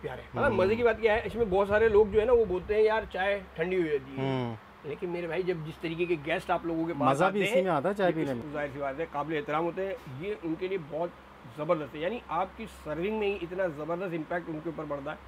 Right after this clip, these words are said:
Speaker 1: ये आप थोड़ा सा close करके देखें, इसमें आपको color मिल रहे हैं green, black,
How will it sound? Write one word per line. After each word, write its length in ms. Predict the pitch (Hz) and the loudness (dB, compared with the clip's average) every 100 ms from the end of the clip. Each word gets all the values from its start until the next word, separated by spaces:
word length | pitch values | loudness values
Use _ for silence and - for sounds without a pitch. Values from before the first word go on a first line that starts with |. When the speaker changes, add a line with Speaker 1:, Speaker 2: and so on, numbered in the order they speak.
| - - - - - - - - | -20 -20 -20 -20 -20 -20 -20 -2
Speaker 1:
ये 100 | 160 | 2
आप 140 | 190 170 - - | 2 0 -16 -2
थोड़ा 120 | 214 | 0
सा 80 | 220 | 0
close 260 | 202 185 180 | 2 2 4
करके 220 | 190 185 | 0 0
देखें, 240 | 160 180 202 - - - - 160 | -2 -4 -6 -14 -20 -20 -14 -8
इसमें 200 | 170 208 | 2 2
आपको 360 | 190 202 208 | 4 4 4
color 240 | 208 165 180 | 2 -4 0
मिल 260 | 208 190 | 0 0
रहे 100 | 196 | -2
हैं 260 | 190 214 143 | 0 -2 -2
green, 240 | 160 208 214 - - - - - - - | -2 0 -2 -12 -20 -20 -20 -20 -20 -10
black, 280 | 131 160 | 0 2